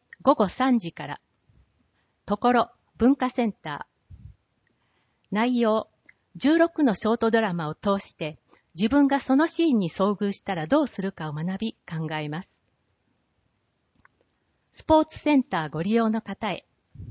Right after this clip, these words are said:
四月二十九日月曜日及び五月三日金曜日、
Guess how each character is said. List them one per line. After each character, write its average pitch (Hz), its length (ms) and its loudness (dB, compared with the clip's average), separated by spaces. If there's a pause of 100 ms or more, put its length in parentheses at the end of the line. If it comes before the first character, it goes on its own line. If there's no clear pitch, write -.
(840)
四 - 160 -8
月 302 300 2
二 311 160 6
十 233 180 2
九 262 160 -2
日 202 260 0
月 180 300 -4
曜 220 160 2
日 160 160 -6
及 190 240 -4
び 208 220 -8 (320)
五 277 100 6
月 262 280 0
三 156 140 -4
日 - 200 -6
金 247 300 0
曜 247 200 0
日、 - 220 -12